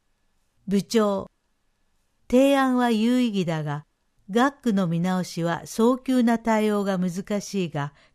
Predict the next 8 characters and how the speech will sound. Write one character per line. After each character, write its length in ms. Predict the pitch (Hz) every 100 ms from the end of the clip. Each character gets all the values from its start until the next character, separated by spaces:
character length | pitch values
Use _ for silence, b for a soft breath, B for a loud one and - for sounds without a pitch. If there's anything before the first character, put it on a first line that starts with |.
| _
検 300 | 208 220 202
討 200 | 202 190
し 80 | -
て 180 | - 165
い 100 | 151
く。 340 | - 147 147 _ _ _ _ _ _ _ _ _ _ -
問 260 | 220 214 214
い。 160 | -